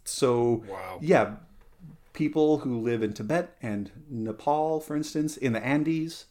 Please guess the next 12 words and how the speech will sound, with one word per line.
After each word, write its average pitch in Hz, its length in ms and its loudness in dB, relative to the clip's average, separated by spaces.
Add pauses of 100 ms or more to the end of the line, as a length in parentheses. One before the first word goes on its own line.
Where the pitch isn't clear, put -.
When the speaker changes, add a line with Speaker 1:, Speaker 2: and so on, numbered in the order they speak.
(100)
Speaker 1:
in 98 360 -6 (100)
S-, - 200 -14
South 123 160 -2
America, 127 340 0 (380)
um, 104 400 2 (1000)
their, 131 340 4
their 120 260 0
physiology 127 1000 0
has 110 340 -2
changed. 101 440 -6
They 117 120 -2
have, 117 340 0